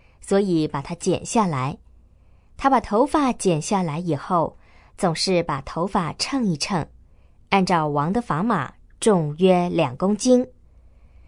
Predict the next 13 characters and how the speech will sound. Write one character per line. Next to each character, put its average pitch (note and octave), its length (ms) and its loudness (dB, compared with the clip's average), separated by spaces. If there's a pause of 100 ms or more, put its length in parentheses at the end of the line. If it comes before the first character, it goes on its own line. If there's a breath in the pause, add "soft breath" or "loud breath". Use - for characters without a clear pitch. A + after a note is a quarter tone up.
(160)
押 D#4+ 120 6
沙 D#4+ 220 2
龙 F3 340 2
生 G3+ 240 2
了 E3+ 160 2
三 C4+ 320 0
个 G#3 120 -2
儿 C#3+ 240 -4
子， E3+ 320 0 (400)
一 F3 120 0
个 D#3+ 280 2
女 D3+ 240 -2
儿， C3 360 -2